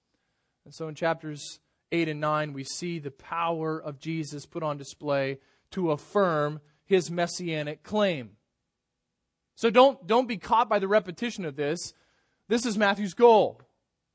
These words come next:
He wants you to repeatedly end the chapter and think to yourself, "Jesus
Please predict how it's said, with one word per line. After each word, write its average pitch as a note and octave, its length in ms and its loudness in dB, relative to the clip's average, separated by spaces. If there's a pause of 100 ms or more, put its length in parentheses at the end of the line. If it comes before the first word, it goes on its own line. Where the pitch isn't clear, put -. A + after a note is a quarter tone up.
(360)
He A3 180 -2
wants G#3+ 480 2
you A3 140 -2
to G#3+ 100 -4
repeatedly G#3+ 640 -2
end G#3+ 280 -2
the G3 100 -2
chapter G#3 460 0
and F3+ 180 -6
think G#3+ 160 -4
to G3+ 80 -10
yourself, G#3+ 540 0 (640)
"Jesus F#3+ 520 -4